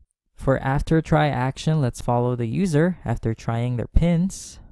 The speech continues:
And let's skip blacklisted users,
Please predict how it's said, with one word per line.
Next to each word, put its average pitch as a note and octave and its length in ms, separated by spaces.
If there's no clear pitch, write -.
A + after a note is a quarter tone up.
And C#3 280
let's C3 200
skip - 240
blacklisted D3+ 640
users, D#3+ 600